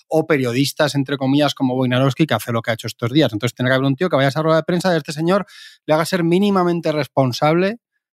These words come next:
de lo que está diciendo y haciendo en las redes sociales y cuando habla. Y sabemos, ya lo hemos visto, que no le gusta. Esto es un mal muy de este tiempo, este tipo de personajes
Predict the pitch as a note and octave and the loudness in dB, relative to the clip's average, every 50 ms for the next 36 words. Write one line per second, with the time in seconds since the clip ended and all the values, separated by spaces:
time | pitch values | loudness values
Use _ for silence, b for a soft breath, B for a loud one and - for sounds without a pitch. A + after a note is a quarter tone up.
0 | _ - C3 B2+ - - A#2 - - C#3 D3+ C3+ A#2+ - C3+ C#3 C3+ C3+ C3 C#3 | _ 0 0 0 0 0 -2 -2 0 2 2 2 0 0 0 0 2 2 4 4
1 | C#3 C#3 B2+ B2 A2+ A2 G#2+ - B2+ A#2+ B2+ C#3 C#3+ C3+ A#2 G#2+ G2+ G#2 G#2+ A#2 | 2 2 0 -4 -6 -6 -4 -4 -2 0 2 2 2 2 2 -2 -4 -4 -4 -4
2 | A2+ - C3 - - D#3+ D#3 D#3 D#3+ D#3+ D3 C3 C3 A2+ A#2+ G#2+ G#2 G2+ G2 G2+ | -4 -4 -4 -2 0 2 2 2 2 2 0 -2 -4 -4 -4 -4 -4 -4 -6 -6
3 | G#2+ - - C#3 C#3+ E3 F3+ - _ _ _ _ _ _ _ _ _ _ _ _ | -6 -6 -2 2 2 2 2 0 _ _ _ _ _ _ _ _ _ _ _ _
4 | - - - B2 A#2+ C3+ D3+ E3 F#3 G3 D#3 D3 C#3 C#3+ C#3 C#3 B2+ C#3+ D#3+ - | -10 -6 -4 -2 0 0 2 2 2 2 2 0 0 0 0 0 -2 -4 -4 -4
5 | - G3 F#3+ - A#2+ A#2 B2 A2+ G2+ G2 A2 - - D#3 D#3+ - - D3 B2+ D#3 | -2 -2 0 0 0 0 0 0 0 -4 -6 -4 -2 0 -2 -2 -2 -4 -2 0
6 | D3+ D3+ D#3+ D#3+ D#3 C#3+ C#3 C#3+ C#3 C#3 B2+ - - C3+ - D3+ D3+ D3 D3 D#3 | 2 2 2 2 2 2 2 2 2 2 0 -2 -2 -2 0 2 2 2 2 0
7 | C3+ - A#2+ A#2 C3 C3 C3+ C3+ C3+ C3+ C3+ D3 B2+ - - C#3+ D#3 D#3+ D3+ - | -2 -4 -6 -4 -4 -2 0 2 2 2 0 -2 -4 0 0 2 2 2 0 0
8 | D#3+ E3+ E3+ - | -2 -2 -2 -4